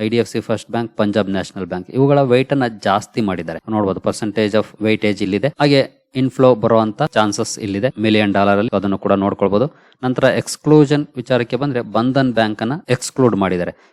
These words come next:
So ಬಂಧನ್ ಬ್ಯಾಂಕ್ ಪ್ಲೇಸ್ ಗೆ IndusInd ಬ್ಯಾಂಕ್ ಸೇರ್ಕೊಂಡಿದೆ. ಇದರಿಂದ ಮೂವತ್ತೊಂಬತ್ತು ಮಿಲಿಯನ್ ಡಾಲರ್ ಔಟ್‌ಫ್ಲೋ ಹೋಗ್ಬೋದು ಅನ್ನೋಂಥ ಎಸ್ಟಿಮೇಷನ್ಸ್ ಅನ್ನ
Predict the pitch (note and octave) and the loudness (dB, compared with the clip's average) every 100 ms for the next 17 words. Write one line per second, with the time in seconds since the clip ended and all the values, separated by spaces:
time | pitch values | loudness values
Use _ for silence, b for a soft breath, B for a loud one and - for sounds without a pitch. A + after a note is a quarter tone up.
0 | - G2+ G#2 B2 C#3 D3 C#3+ C#3+ - C#3+ | -10 -4 0 2 2 2 2 0 -4 0
1 | D#3 - C3 - B2 B2 B2+ A2+ G#2 G2+ | 0 0 -4 -2 0 0 0 -4 -2 -4
2 | G#2+ - G2+ - F#2 - - D3 D3 C#3 | -4 -6 -6 -4 -6 -6 -4 0 2 2
3 | B2+ B2+ B2+ B2+ B2 B2+ A#2 A#2 A#2 A2+ | 2 0 0 -2 -2 0 0 2 2 0
4 | A#2 A#2 G#2 G#2+ - A#2 A2 G2+ G2+ G#2 | 0 0 -2 -2 -2 0 2 2 0 0
5 | G2+ G2 G2 F#2 G2 - G2 F#2+ - G2 | 0 0 -2 -2 -4 -6 -10 -10 -10 -8
6 | - | -6